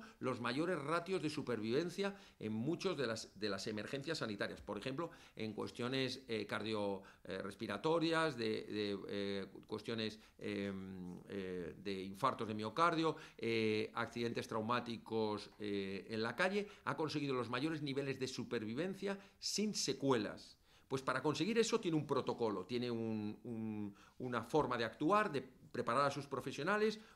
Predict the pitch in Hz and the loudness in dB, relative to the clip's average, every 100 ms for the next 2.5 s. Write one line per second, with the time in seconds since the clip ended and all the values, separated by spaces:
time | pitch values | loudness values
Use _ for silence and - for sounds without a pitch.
0 | - 135 127 - - - 143 143 160 208 | -2 2 2 0 0 0 2 2 2 2
1 | 220 208 214 208 - _ - 120 151 143 | 2 2 0 0 -12 _ -4 4 4 4
2 | 117 101 90 87 | 0 -4 -4 -8